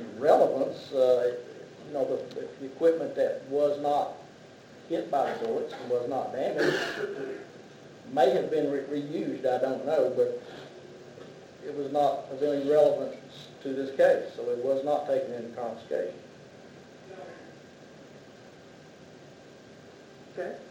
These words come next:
Speaker 1: Uh, I, I don't understand what he's saying about shell casings being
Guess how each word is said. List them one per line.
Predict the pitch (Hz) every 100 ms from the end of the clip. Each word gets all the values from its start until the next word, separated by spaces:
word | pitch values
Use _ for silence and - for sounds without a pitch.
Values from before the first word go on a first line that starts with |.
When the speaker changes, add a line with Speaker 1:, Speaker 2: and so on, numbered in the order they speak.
| 127
Speaker 1:
Uh, | 127 120 104 - - - - - - - - - - - - 165 131 131
I, | 131 127 120 - 131
I | 117
don't | 151 - - - - - -
understand | 139 123 120 151 185 165 135 123
what | 135 131
he's | -
saying | 131 127
about | 120 123 117 -
shell | 135 -
casings | - - 120 110 -
being | 127